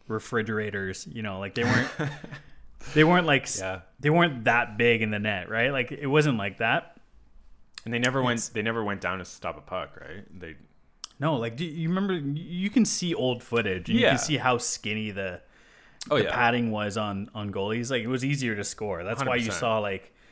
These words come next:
Speaker 1: some, like, players like Solani or Jágr, like, they would have, like, a hundred and sixty point seasons.
Speaker 2: Yeah, that's why you had, like, Daryl Sittler had his ten point game, right? The five assists,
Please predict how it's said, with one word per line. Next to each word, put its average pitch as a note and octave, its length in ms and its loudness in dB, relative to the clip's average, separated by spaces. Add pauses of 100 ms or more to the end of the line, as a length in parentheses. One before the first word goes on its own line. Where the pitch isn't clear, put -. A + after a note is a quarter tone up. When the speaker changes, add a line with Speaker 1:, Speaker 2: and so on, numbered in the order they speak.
(600)
Speaker 1:
some, C3+ 420 4
like, A2 260 -2
players G#2+ 460 0
like G2+ 180 -4
Solani G#2 800 -2
or F2+ 180 -6
Jágr, G2+ 640 -4
like, G#2 140 -6
they B2+ 100 -4
would A#2+ 100 2
have, C3+ 180 2
like, A#2 120 -2
a A2+ 40 -10
hundred A#2 240 -4
and G#2 120 -4
sixty - 380 -6
point G2+ 280 -6
seasons. F2+ 460 -10
Speaker 2:
Yeah, B2 200 -2
that's G2+ 220 -6
why G#2 140 0
you G2+ 100 -2
had, G2+ 160 0
like, G2 160 -2
Daryl G2 240 0
Sittler E2+ 360 -6
had E2+ 200 -4
his E2 280 -10
ten F2+ 300 -8
point E2+ 300 -12
game, F2+ 280 -10
right? F2 180 -14
The F2+ 100 -16
five F2 260 -6
assists, - 480 -12